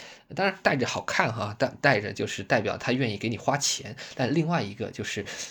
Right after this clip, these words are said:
戴着这个戒指，这种过去我们有什么定情信物，对吧？就这，这种其实都是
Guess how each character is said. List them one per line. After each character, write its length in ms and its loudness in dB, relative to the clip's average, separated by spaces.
戴 160 8
着 100 8
这 140 2
个 80 6
戒 260 8
指， 140 0
这 140 2
种 180 0
过 160 8
去 160 4
我 60 4
们 120 0
有 100 0
什 120 -6
么 80 -2
定 180 4
情 220 0
信 240 4
物， 200 2
对 140 -4
吧？ 120 -8
就 120 2
这， 220 0
这 140 6
种 160 -4
其 120 -4
实 140 -2
都 180 2
是 220 2